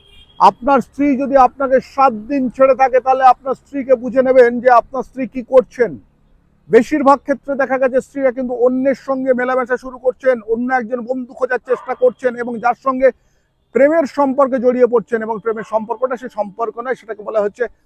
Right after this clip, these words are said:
দৈহিক আকাঙ্ক্ষার সম্পর্ক। সেটার সঙ্গে জড়িয়ে পড়ছেন। এটা কিন্তু আমরা অনেক ক্ষেত্রে, অনেক ক্ষেত্রে দেখছি, যেগুলো আমাদের সামনে লাইমলাইটে আসছে, যেগুলো আসছে না।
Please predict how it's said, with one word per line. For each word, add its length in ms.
দৈহিক 440
আকাঙ্ক্ষার 460
সম্পর্ক। 640
সেটার 260
সঙ্গে 260
জড়িয়ে 320
পড়ছেন। 320
এটা 160
কিন্তু 200
আমরা 140
অনেক 260
ক্ষেত্রে, 400
অনেক 220
ক্ষেত্রে 320
দেখছি, 360
যেগুলো 300
আমাদের 180
সামনে 320
লাইমলাইটে 460
আসছে, 400
যেগুলো 240
আসছে 360
না। 80